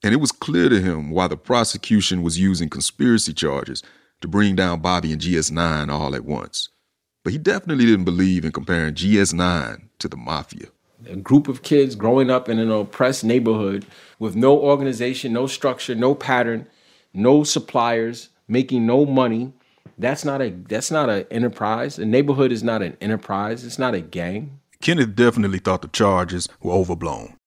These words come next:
Speaker 2: The conspiracy to commit murder was weak because they cannot point to anything that I thought they can say Akil Pollard was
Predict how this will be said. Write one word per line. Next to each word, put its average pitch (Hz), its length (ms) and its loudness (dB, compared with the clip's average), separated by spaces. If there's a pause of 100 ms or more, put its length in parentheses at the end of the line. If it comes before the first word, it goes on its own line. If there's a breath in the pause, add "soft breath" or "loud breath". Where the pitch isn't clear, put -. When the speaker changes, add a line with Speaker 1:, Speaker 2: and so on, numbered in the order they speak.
Speaker 2:
The 135 80 -8
conspiracy 180 580 0
to 165 80 0
commit 165 320 0
murder 151 500 0 (720)
was 117 240 0
weak 107 360 -4 (540)
because 117 580 0
they 151 260 4
cannot 131 800 -2
point 135 280 2
to - 180 -4
anything 117 960 0
that 104 280 -4 (240)
I 127 240 2
thought 98 440 -4 (380 soft breath)
they 110 140 0
can 104 120 -4
say 95 520 -4 (1000)
Akil 123 380 2
Pollard 101 520 0 (640)
was 98 840 -2